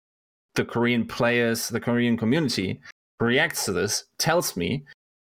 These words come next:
that it is probably a big deal. And what I care about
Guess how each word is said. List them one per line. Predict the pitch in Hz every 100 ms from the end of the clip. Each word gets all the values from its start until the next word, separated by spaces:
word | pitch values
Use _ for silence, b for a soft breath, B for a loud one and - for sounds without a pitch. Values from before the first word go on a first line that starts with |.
| _ -
that | 110 107 110 - - _ _ _ -
it | 127
is | 139 156 -
probably | - 123 113 107
a |
big | 101 101
deal. | - 95 92 127 - -
And | 147 147 135 127
what | 127 123
I | 127 202
care | - 120 107
about | 90 87 -